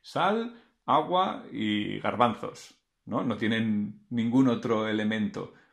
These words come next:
para que tenga una textura diferente o para que dure en lugar de cinco o veinte años, ¿no? Se puede elegir y yo creo que esa es la actitud de consumidor que, que tenemos la responsabilidad si queremos que en el lineal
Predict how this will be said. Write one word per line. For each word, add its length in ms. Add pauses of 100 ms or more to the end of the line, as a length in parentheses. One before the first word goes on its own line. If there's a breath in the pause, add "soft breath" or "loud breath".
para 280
que 720
tenga 160
una 200
textura 400
diferente 600
o 160
para 200
que 100
dure 280
en 100
lugar 280
de 100
cinco 460
o 60
veinte 320
años, 460 (460 soft breath)
¿no? 400
Se 180
puede 260
elegir 720
y 280
yo 140
creo 140
que 80
esa 100
es 40
la 100
actitud 320
de 160
consumidor 640 (380 loud breath)
que, 800
que 80
tenemos 300
la 80
responsabilidad 880
si 180
queremos 360
que 120
en 120
el 120
lineal 520